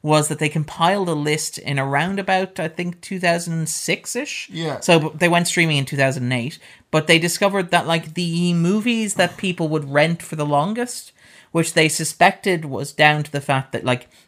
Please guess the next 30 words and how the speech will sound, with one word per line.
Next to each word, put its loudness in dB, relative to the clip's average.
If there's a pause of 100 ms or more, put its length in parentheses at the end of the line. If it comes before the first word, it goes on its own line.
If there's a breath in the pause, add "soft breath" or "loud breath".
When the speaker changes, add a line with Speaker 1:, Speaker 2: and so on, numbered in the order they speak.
Speaker 1:
renting 2
them 0
and 0
not 0
wanting -2
to -8
watch 0
them, -6 (300 loud breath)
was 2
they 4
found 4
that -4
the -6
two -4
movies 0
that -2
people -4
were -2
most -2
likely -4
to -12
rent 0
and -4
to -14
keep -4
out 2
the -6
longest, -2
i 0
e 0